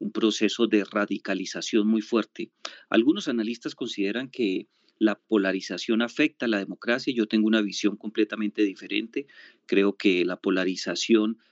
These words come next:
siempre y cuando no se recurra a la violencia y a la descalificación, permite mayores crecimientos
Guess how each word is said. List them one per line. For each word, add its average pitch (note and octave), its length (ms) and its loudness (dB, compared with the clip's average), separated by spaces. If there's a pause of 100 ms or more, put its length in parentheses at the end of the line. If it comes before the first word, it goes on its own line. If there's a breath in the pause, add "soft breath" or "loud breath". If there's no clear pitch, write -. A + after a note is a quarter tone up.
siempre - 440 0
y - 40 -8
cuando A2+ 360 0
no B2 100 -4
se - 140 -8
recurra A2+ 460 -2
a - 20 2
la A2+ 140 0
violencia G#2 760 0
y C3 180 0
a G#2+ 80 2
la G2+ 120 0
descalificación, B2+ 1040 -4 (420 loud breath)
permite B2 600 2
mayores A2+ 520 0
crecimientos A2+ 920 0